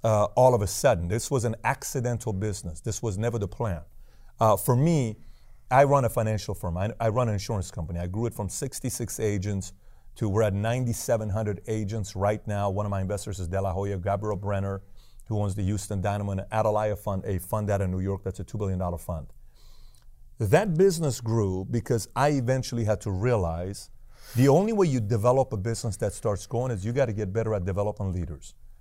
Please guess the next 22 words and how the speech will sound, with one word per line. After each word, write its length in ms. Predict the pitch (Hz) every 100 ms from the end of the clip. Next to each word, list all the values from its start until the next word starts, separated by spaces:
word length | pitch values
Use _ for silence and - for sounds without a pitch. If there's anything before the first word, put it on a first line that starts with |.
| -
If 140 | 131 -
you 80 | 127
don't 160 | 165
know 80 | 190
how 100 | 170
to 100 | 135
develop 420 | 107 104 113 104
leaders, 300 | 113 113 110
you 60 | 107
can't 280 | - 117 90
drive 340 | 98 107 101
your 200 | 95 92
organization. 800 | 104 95 95 92 92 98 - 80 - - - - - - 107
Those 320 | 156 202 139
one-on-one 800 | 110 135 156 151 131 120 107 107
meetings 320 | 113 101 90
that 120 | 98
are 100 | 90
thirty-minute 640 | - 117 110 104 95 92
meetings, 400 | 101 90 80 73
one-hour 460 | 85 104 117 110 95
meeting, 300 | 92 87 85